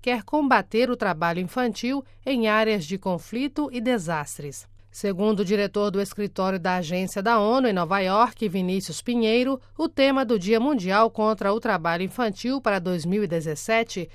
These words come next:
diz respeito à situação das crianças que são vítimas de conflitos e catástrofes.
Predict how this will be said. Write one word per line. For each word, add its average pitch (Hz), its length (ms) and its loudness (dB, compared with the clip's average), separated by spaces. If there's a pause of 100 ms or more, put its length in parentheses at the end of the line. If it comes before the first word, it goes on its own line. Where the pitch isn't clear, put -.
(140)
diz 226 200 -2
respeito 214 600 0
à 208 160 4
situação 247 680 0
das 233 180 -2
crianças 185 560 -2
que 233 120 -6
são 277 240 0
vítimas 226 500 0
de 233 80 -6
conflitos 202 640 -2
e 220 60 -6
catástrofes. 185 1040 -4